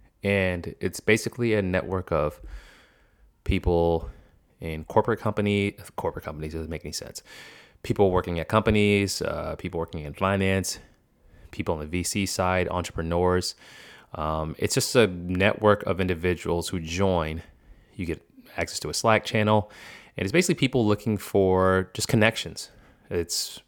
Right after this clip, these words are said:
nationwide. I wanna say there's about fifty something members there. I may be undershooting, but it's called Propel. I think I found out about it through LinkedIn, but it's pretty cool. I've met a bunch of people who work in different industries, a bunch of people who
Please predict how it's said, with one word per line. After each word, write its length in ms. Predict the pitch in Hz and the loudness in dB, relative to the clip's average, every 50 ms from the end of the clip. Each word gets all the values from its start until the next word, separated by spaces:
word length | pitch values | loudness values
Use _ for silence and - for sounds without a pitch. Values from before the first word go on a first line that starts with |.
| _ _ _ _ _ - | _ _ _ _ _ -10
nationwide. 760 | - 98 95 98 - - 104 92 85 85 82 80 82 90 95 | -2 2 2 2 2 2 -2 -2 0 0 0 2 0 0 -2
I 60 | 90 | -2
wanna 160 | 90 92 98 | 0 0 0
say 120 | 98 - 107 | 0 0 0
there's 160 | 101 98 90 | -2 -2 -4
about 280 | 90 - 82 78 - - | -2 -4 -4 -6 -6 -8
fifty 240 | - - 92 - | -6 -6 -6 -4
something 260 | - - 101 92 90 85 | -4 -6 -4 -4 -2 -2
members 280 | 85 85 87 90 90 | -2 -2 -2 -2 0
there. 220 | 98 95 95 92 82 | 0 2 2 2 0
I 40 | |
may 140 | 85 90 92 | 0 0 0
be 140 | 82 80 78 | 0 0 -2
undershooting, 580 | 78 80 82 - - - - 87 80 78 87 90 - - - - - - - - | -2 -4 -4 -6 -8 -8 -8 -8 -6 -8 -8 -10 -12 -18 -18 -18 -18 -18 -6 0
but 80 | - 92 | 0 2
it's 80 | 87 | 2
called 180 | - - 92 - | 4 2 2 2
Propel. 500 | - - - - 85 90 104 - - - _ - | 2 0 2 4 4 4 2 0 -4 -12 _ -2
I 80 | 95 85 | -2 -2
think 200 | - - 92 90 | 0 0 -4 -2
I 20 | |
found 180 | - - 95 90 | -2 -2 0 0
out 120 | 87 85 | 0 0
about 200 | 87 85 85 85 | 0 -2 0 -2
it 80 | 87 - | -2 -2
through 120 | 87 80 | -4 -4
LinkedIn, 400 | 80 85 82 78 - 80 87 101 - - - - - | -4 -4 -6 -4 -4 -4 -4 -6 -6 -10 -18 -10 -2
but 60 | - 131 | 2 2
it's 100 | 131 - | 4 4
pretty 180 | - 156 143 | 4 0 4
cool. 320 | - 180 127 80 - - - - - - - - - - - | 6 6 6 6 4 0 -12 -18 -18 -20 -20 -20 -20 -6 0
I've 140 | - 95 101 | 0 2 6
met 140 | 104 104 98 | 6 6 6
a 40 | |
bunch 160 | 98 104 98 - | 6 4 2 2
of 60 | - | 2
people 320 | - 101 95 - 95 92 | 0 0 4 4 4 4
who 720 | 87 104 98 92 92 92 92 90 92 92 92 92 90 - - - | 4 4 2 4 4 4 2 2 2 2 2 2 0 -2 0 2
work 240 | 92 95 95 - 87 | 4 4 4 2 -2
in 80 | 85 | -2
different 280 | 78 85 - - 78 - | -2 -2 -4 -4 -2 2
industries, 600 | 107 113 117 117 - - 117 110 110 107 101 98 | 2 4 4 4 4 4 4 4 4 4 4 2
a 40 | 85 | 0
bunch 140 | 92 82 | 0 -2
of 60 | 98 - | -2 -2
people 240 | 101 92 - 90 | -4 -2 -2 0
who 360 | - 98 92 90 85 82 - | 0 2 2 2 2 0 -2